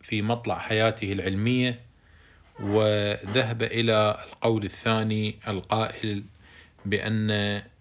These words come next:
وثاقة المشايخ المباشرين لابن قولويه فقط.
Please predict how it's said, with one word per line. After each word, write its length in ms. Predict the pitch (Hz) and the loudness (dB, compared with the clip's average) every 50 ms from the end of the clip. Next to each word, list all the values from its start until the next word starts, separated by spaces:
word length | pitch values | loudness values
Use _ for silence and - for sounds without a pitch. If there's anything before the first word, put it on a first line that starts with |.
| _ _ _ _ - _ _ _ _ _ - | _ _ _ _ -20 _ _ _ _ _ -10
وثاقة 680 | - 107 107 104 - - 127 127 120 - - - 90 - - - - - - | -2 0 0 0 2 2 2 2 2 2 0 -6 -6 -6 -12 -20 -18 -10 -6
المشايخ 840 | 120 107 101 101 101 92 - - 123 123 120 120 117 110 - - - - | -2 -2 0 0 -2 -2 0 2 2 4 4 4 2 0 -2 -6 -12 -10
المباشرين 1000 | - 110 104 101 95 98 101 101 95 - - 104 104 110 117 113 113 113 110 110 - - - - - - - _ - | -4 -2 -2 -2 0 0 -2 -2 -2 -2 -2 0 2 2 4 4 4 2 2 -2 -8 -14 -20 -20 -20 -20 -20 _ -6
لابن 480 | 110 101 104 85 117 123 117 107 92 92 | -4 -2 -2 0 0 0 0 0 -2 -2
قولويه 680 | 90 - 104 98 92 95 95 107 113 117 117 113 113 107 - - _ _ _ - - | -4 -4 -2 -2 0 2 4 4 4 4 4 4 2 0 -4 -12 _ _ _ -20 -4
فقط. 400 | - - 117 - - - - - | 4 4 4 4 2 -10 -12 -14